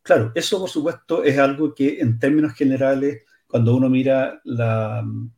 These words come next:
perspectiva más o menos tradicional o oficial de el recorrido de la figura de, de Mistral, siempre se estuvo tratando de minimizar o, o poner debajo del, de la alfombra, ¿ya? Em,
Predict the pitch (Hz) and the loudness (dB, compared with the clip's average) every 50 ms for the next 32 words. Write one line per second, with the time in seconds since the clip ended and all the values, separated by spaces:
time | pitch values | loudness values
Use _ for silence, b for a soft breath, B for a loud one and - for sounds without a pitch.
0 | _ _ - 117 113 - 120 - - - 127 123 123 117 123 120 - - 113 113 | _ _ -10 -10 -10 -10 -12 -10 -4 -2 0 0 2 2 0 0 -2 -2 -2 0
1 | 117 117 120 117 - - 113 110 107 107 104 - - 117 113 131 139 143 139 135 | 0 0 0 -2 -2 -4 -4 -2 -2 -4 -4 -6 -4 -4 -2 -2 0 0 0 0
2 | 131 127 120 113 113 - 117 113 - - 143 151 165 160 135 - 147 147 156 147 | 0 0 0 -2 -2 -4 -8 -8 -4 -2 -2 0 -2 -2 -4 -2 -2 -2 -2 -4
3 | b b b b b b b b b b - 135 117 113 110 110 110 107 104 110 | b b b b b b b b b b -4 -2 0 0 0 0 -2 -4 -4 -4
4 | 113 113 117 113 104 110 135 156 180 185 175 165 160 - 151 139 139 147 151 151 | -4 -2 -2 -2 0 2 2 2 4 2 2 0 -2 -2 -2 -2 -2 0 0 0
5 | 147 143 139 135 135 - - 226 131 117 113 107 110 113 - - 156 151 151 - | 0 0 -2 -4 -6 -8 -8 -6 -4 -4 -2 -4 -4 -6 -6 -4 -2 -2 -2 -2
6 | - _ _ _ _ _ _ _ _ _ _ _ _ _ _ _ _ _ _ _ | -6 _ _ _ _ _ _ _ _ _ _ _ _ _ _ _ _ _ _ _
7 | _ - - - 151 143 135 - 135 - 139 120 - - 147 139 139 139 139 131 | _ -8 -4 0 0 0 0 0 -4 -4 -4 -6 -2 0 2 4 4 4 4 2
8 | 131 131 127 127 127 123 120 117 117 120 117 123 123 123 120 123 117 110 107 110 | 0 0 -2 -2 0 0 -2 -2 -4 -4 -2 0 2 2 2 4 2 2 2 2
9 | 107 104 101 95 - - 131 131 135 131 123 120 113 113 113 113 110 - - 107 | 0 -2 -4 -6 -6 -4 -2 -2 -2 0 0 0 0 0 -2 -2 -4 -6 -6 -4
10 | 110 117 117 113 113 104 110 113 113 - - 117 110 107 104 101 98 98 98 98 | -2 -2 -2 -2 -2 -2 -4 -4 -6 -4 -2 -2 -2 -2 -4 -6 -10 -12 -14 -12
11 | 95 107 104 110 120 117 - 208 147 107 95 - - - _ _ _ _ _ - | -10 -8 -6 -6 -6 -4 0 0 0 0 -2 -4 -10 -18 _ _ _ _ _ -10
12 | - 110 117 117 - _ _ _ _ b b b b b b b b b b b | -6 -4 -4 -4 -4 _ _ _ _ b b b b b b b b b b b
13 | - - 117 113 113 113 113 110 110 104 107 104 101 101 101 98 98 98 95 95 | -4 0 2 4 4 4 4 2 0 0 -2 -4 -6 -6 -8 -8 -8 -8 -10 -10
14 | 110 | -12